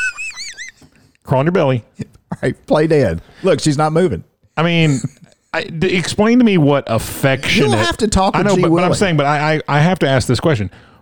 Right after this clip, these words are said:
Speaker 1: How do you, how, what about a snake with no facial expressions is affectionate?
Speaker 2: I, I, what did I, I don't know.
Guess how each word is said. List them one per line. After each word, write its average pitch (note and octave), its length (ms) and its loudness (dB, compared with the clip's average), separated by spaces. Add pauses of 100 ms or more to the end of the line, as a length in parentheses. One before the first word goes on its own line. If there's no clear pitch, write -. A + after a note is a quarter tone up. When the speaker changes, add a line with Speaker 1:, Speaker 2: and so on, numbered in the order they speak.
(100)
Speaker 1:
How F3 260 0
do G3+ 80 2
you, D#3+ 500 4 (840)
how, - 240 -4 (120)
what D#3 320 2
about E3+ 280 2
a A#2+ 40 0
snake B2 600 0 (100)
with B2 220 0
no B2+ 280 2
facial D3 460 0
expressions F#2+ 840 -8 (380)
is C3 140 2
affectionate? A#2 760 -2
Speaker 2:
I, F#3 280 -4
I, F#3+ 40 -2
what A#3 240 0
did B3 220 -2 (100)
I, E3+ 60 -4
I G3 40 -2
don't A3 220 -2
know. C#4 420 0